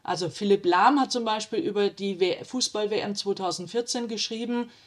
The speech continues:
dass er vier Wochen lang in Brasilien immer wieder den Weltpokal am Finalsonntag in den Himmel von Rio gereckt hat. Und wie wir wissen, hat er ja nicht nur im Kopf, sondern dann auch wirklich live.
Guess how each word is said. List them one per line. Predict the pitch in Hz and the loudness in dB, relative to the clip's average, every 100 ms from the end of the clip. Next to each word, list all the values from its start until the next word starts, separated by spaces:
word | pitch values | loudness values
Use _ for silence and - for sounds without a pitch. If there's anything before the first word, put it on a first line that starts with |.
| _ - | _ -2
dass | 202 220 | 0 2
er | 202 | 0
vier | - - 285 262 | 0 4 6 6
Wochen | 240 247 | 4 4
lang | 233 226 226 | 0 0 -2
in | 240 269 | 0 0
Brasilien | 269 214 202 - 226 240 254 254 269 269 - _ | 0 -2 -2 -2 -4 -2 0 2 0 -4 -14 _
immer | 247 269 269 240 | 2 4 6 4
wieder | 220 233 240 247 240 | 0 0 4 4 6
den | 208 196 | 2 2
Weltpokal | 185 240 - 254 233 226 220 226 240 233 - _ _ _ - _ - | 2 -2 -2 -6 0 2 4 6 4 2 -6 _ _ _ -20 _ 2
am | 208 233 240 - | 2 2 -4 -4
Finalsonntag | 233 208 202 180 214 226 254 233 - | -2 2 4 4 2 0 2 2 2
in | 240 | 0
den | 233 233 220 - - | 2 0 -2 -8 -6
Himmel | 226 220 233 226 | -4 0 0 0
von | 214 202 | -2 -2
Rio | 196 208 202 | 0 2 2
gereckt | 196 185 185 - | 0 -2 -6 -2
hat. | 180 175 - - | 0 0 -6 -12
Und | 190 180 | -8 -4
wie | 180 | -2
wir | 180 | -2
wissen, | 208 - 214 | -2 -2 -4
hat | 190 | -4
er | 202 | -2
ja | 202 190 | 0 2
nicht | 196 202 - | 0 -4 -6
nur | 196 190 190 - - | -2 0 -2 -6 -18
im | 185 | -14
Kopf, | - 202 202 | -6 -4 -2
sondern | 196 190 185 | -4 -4 -4
dann | 180 | -4
auch | 151 160 | -4 -4
wirklich | 185 185 160 | -6 -6 -6
live. | 165 165 185 254 - | -4 -2 -4 -6 -12